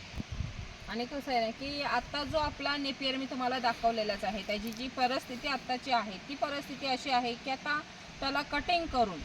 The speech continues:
पूर्ण कटिंग करून, अगदी त्याला खत वगैरे घालून त्याला वाढसपर्यंत एक दीड महिना लागणार आहे. मग तवसर आपला आहेच बाकीचा चारा, पण, अ,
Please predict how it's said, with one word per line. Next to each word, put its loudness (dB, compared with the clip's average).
पूर्ण 2
कटिंग 0
करून, 0
अगदी 0
त्याला 0
खत 0
वगैरे 0
घालून 0
त्याला 2
वाढसपर्यंत 2
एक 0
दीड 0
महिना 4
लागणार 2
आहे. -6
मग 2
तवसर 6
आपला 6
आहेच 4
बाकीचा 2
चारा, 6
पण, 4
अ, 8